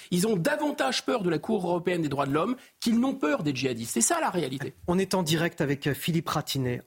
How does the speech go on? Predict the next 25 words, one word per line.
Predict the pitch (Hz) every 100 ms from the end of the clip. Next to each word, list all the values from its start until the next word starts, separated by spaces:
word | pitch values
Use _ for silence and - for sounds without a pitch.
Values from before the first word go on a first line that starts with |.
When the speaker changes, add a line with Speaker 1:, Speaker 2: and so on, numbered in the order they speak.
| 156
Speaker 2:
enseignant, | 143 - 135 131 143
président | - 127 135
du | 131
syndicat | 120 131 123 143
national | 131 123 135 135 127
des | 123 123
écoles. | 120 131 120
Bonjour | 120 131 135 131
et |
merci | 135 135 - 151
d'être, | 135 131 -
euh, | 127 - - - -
avec | - 165 156 -
nous. | 156 170 185 - - - 151
Euh, | 151
quand | 143 180
vous | 170
entendez | 175 156 151 143
Gabriel | 180 151 135 147 170
Attal, | 143 - 170 170
euh, | 139 131 131 156
nous | 147 139
dire | 151 165
aujourd'hui, | 139 143 127 139 175 160
euh, « | 135 139